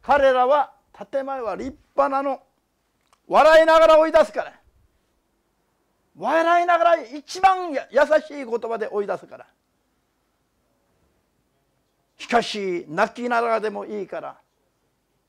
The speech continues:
泣きながらでもいいから、悪口言いながらでもいいから、建前は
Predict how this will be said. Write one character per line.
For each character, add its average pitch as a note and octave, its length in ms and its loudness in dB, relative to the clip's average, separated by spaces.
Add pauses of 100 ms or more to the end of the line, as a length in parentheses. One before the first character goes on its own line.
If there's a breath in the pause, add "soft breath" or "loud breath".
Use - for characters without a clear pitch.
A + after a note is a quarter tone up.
(100)
泣 G#3+ 240 -2
き D4+ 160 -4
な D#4 100 2
が D4 100 0
ら C#4+ 80 0
で C#4+ 80 4
も C#4+ 140 -2
い C#4 140 -6
い A#3+ 60 -8
か A#3 100 -6
ら、 D#3+ 160 -6
悪 B3 240 0
口 C#4 220 -8
言 C#4+ 160 -6
い - 20 -6
な D4+ 100 0
が D4 80 -2
ら C#4 60 -10
で B3+ 80 -2
も B3 100 -6
い C4+ 140 -6
い A3 60 -8
か E3+ 100 -6
ら、 C3 240 -10 (1300)
建 G#3+ 280 -6
前 E3+ 200 -2
は B2 220 -12